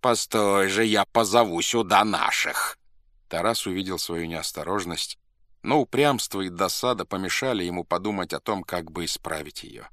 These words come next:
К счастью, Янкель в ту же минуту успел подвернуться. «Ясновельможный пан,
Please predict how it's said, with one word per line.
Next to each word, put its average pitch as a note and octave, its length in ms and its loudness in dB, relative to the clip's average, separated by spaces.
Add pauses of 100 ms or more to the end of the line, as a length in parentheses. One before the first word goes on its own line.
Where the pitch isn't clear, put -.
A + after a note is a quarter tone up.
(320)
К - 80 -8
счастью, D#2+ 720 -2 (260)
Янкель A2+ 540 4
в - 100 -14
ту F#3+ 160 0
же C3 140 0
минуту B2 420 -2
успел G#2 400 -4
подвернуться. F2 720 -6 (180)
«Ясновельможный G3+ 800 4
пан, G2+ 240 -2